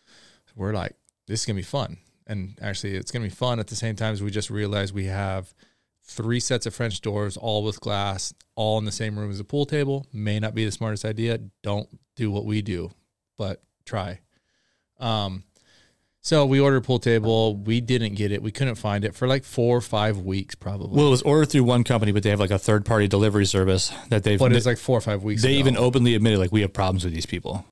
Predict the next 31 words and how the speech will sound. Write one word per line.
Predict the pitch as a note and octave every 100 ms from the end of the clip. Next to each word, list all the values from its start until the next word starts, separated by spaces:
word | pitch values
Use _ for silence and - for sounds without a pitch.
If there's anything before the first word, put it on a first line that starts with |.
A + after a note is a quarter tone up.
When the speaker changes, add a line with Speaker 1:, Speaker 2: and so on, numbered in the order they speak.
| -
Speaker 1:
Yeah. | G#2 F2+ - _ _ _
Speaker 2:
But | A#2
they | A#2
have | A2+
no | A2
other | F2+ F2
options | G2 E2+ E2
at |
this | F#2 -
point, | D#2+ E2
so. | - D#2+
Speaker 1:
They | F2 A2+
don't. | G#2+ A2 F2+ -
And | A#2
even | A#2+ A2 G#2+ G#2
we, | A2
s-, | - - -
I | -
mean, | G2+ G#2
when | G2
they | F#2+
deliver | F#2+ G#2 G#2+ G2+ F#2
other | A2 D3
things, | G#2+ G2+ G2+ A2 - - _ _ _ _ _ _ _
they | G#2
say | - - B2+
that. | G2+ - _ _
Speaker 2:
Yeah. | G#2 E2+
Speaker 1:
Like, | G2+
they're | G#2 A2+
like, | G#2 F#2+ -